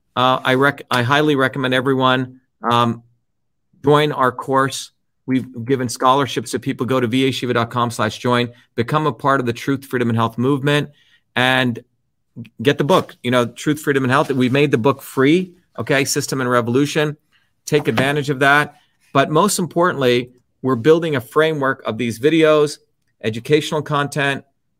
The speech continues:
uh, content that you can't get anywhere else. You can't get it at M I T. In fact, we've had M I T students who come take our course 'cause they can't actually get it at M I T. We have professors who referred my course, but we've made it very, very accessible.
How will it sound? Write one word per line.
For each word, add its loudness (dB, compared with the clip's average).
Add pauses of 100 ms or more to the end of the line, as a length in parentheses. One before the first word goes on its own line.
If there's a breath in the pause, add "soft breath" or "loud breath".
(140)
uh, -4
content -2
that -2
you -4
can't -6
get 0
anywhere 2
else. 2
You -10
can't -6
get -2
it -2
at 0
M -2
I 0
T. 0
In -6 (200 loud breath)
fact, 0
we've 2
had 0
M -2
I 0
T -4
students -6
who -8
come -6
take -2
our 0
course 0 (180)
'cause -10
they -2
can't -2
actually -4
get 2
it 2
at 2
M 0
I 0
T. -4
We 0
have 0 (220)
professors 0
who -2
referred -2
my 0
course, -2 (180)
but -2
we've 2
made 2
it -4
very, 2
very 2
accessible. -6